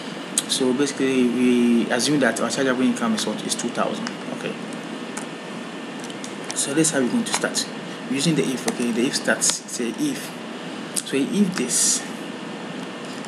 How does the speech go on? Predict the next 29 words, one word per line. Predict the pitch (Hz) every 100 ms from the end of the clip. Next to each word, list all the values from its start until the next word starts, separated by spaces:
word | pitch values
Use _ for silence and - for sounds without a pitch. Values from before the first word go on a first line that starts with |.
| -
and | - 123
the | 123
first | - - 190 196
thing | - 156
that | 139
we | 135 120 117
know | 120 117 - - -
is | 117
that, | 107 107 104
um, | 104 98 92 92 - - - - - - - - - - - 127
the | 131
first | - 160 160
three | 147
one | 127 120
nine | 117
is | 104
tax-free, | 110 - 107 113 110 - -
the | 120
next | 117 135 -
hundred, | 123 117 117 110 - - -
the | 117
next | 127 131 -
is | 123 -
what, | 120 -
is | 117 131
multiplied | 127 131
by | 120
five | 120 120
percent, | 107 - 113